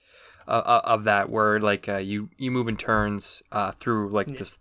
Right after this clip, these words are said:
Speaker 1: two D map and fight enemies, uh, in turn-based combat.
Speaker 2: You've got a small
Speaker 1: Um,
Speaker 2: squad of one to four people that you
Speaker 1: Mm-hmm.
Speaker 2: bring into semi-randomly generated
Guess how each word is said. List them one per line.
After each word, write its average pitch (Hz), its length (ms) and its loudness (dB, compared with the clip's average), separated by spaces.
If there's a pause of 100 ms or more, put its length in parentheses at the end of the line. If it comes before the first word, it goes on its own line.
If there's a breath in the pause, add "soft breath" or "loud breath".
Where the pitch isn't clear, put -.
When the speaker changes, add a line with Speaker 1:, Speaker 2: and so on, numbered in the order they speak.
(380)
Speaker 1:
two 120 180 -4
D 107 140 0
map 147 320 4 (500 loud breath)
and 107 160 -6
fight 107 240 2
enemies, 98 640 -6 (100)
uh, 62 680 -4 (160)
in 113 100 -8
turn-based 104 380 -4
combat. - 420 -6 (520 loud breath)
Speaker 2:
You've 147 140 -6
got 147 160 2
a - 40 2
small 107 260 4
Speaker 1:
Um, 131 60 -2
Speaker 2:
squad 120 520 -2
of 113 440 -12 (480)
one 127 420 -2
to 127 60 -4
four 123 300 -2
people 117 720 -8 (480)
that 120 260 -4
you 120 80 -2
Speaker 1:
Mm-hmm. 113 80 -6
Speaker 2:
bring 120 180 0
into 113 720 -6 (300)
semi-randomly 120 1040 -2
generated 113 680 -4